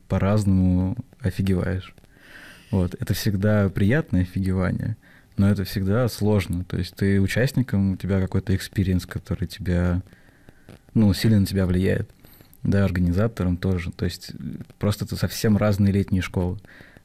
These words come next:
Грубо говоря, если, э, ты ездишь на летнюю школу, и ты всегда был участником, как бы ты ни знал всех вообще, кто делает школу, там, организаторов, твой опыт будет отличным от них. У них немножко другая летняя школа.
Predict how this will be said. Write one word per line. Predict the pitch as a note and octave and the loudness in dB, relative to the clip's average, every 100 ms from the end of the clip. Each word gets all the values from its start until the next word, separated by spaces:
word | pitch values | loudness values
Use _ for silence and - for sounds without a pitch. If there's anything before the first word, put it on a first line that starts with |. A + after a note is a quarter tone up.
| - | -4
Грубо | G#2+ A2 | 2 2
говоря, | G2+ G2 G#2+ | 4 4 4
если, | G#2 - F#2+ F#2+ - - - - | 2 -2 -2 -2 -4 -10 -20 -16
э, | F2+ - - F2 - | -16 -14 -10 -10 -4
ты | A2 | 0
ездишь | G2+ G2+ G2+ | 2 2 2
на | G2 | 2
летнюю | G2+ - F#2 | 2 2 -2
школу, | - F#2+ F#2 F2+ | 0 0 0 -2
и | |
ты | F2+ F#2 F#2 | -2 -2 -2
всегда | F2+ F#2+ G2+ | -2 0 0
был | F#2 | 0
участником, | F#2 A#2+ D3 - G2+ - G2 G2+ - - | 0 0 -2 0 -2 -2 -4 -4 -12 -12
как | - G#2 | -2 0
бы | G2 | 0
ты | - | 2
ни | G2 | 2
знал | F#2+ F#2 G2+ F#2+ F#2+ | 2 2 2 2 -2
всех | - G2+ F#2+ - F#2+ | -2 -2 -2 -4 -2
вообще, | F2+ - F#2 | 0 0 -2
кто | - F#2 | -2 -2
делает | F2+ G#2+ G2+ | 0 2 2
школу, | - - F#2+ F#2+ F2 | -2 -4 0 0 -2
там, | F2 F2 | -4 -6
организаторов, | - F2+ F2 G#2 - G2 - - - - | -2 -2 0 -2 -4 -6 -8 -18 -20 -12
твой | - G2 | 0 2
опыт | G2+ - | 2 0
будет | F#2+ G2+ G2 | 2 2 2
отличным | - G#2 - F2+ | 2 0 0 0
от | F2 E2 | 0 0
них. | F2 - | -4 -2
У | F#2+ | 2
них | G2+ - | 2 4
немножко | G2+ A2 A2 G2+ | 4 4 2 0
другая | F#2+ F2+ F2 | 0 0 0
летняя | F2 F2 F#2+ | 0 -4 -8
школа. | F#2+ - A2 | -10 -12 -12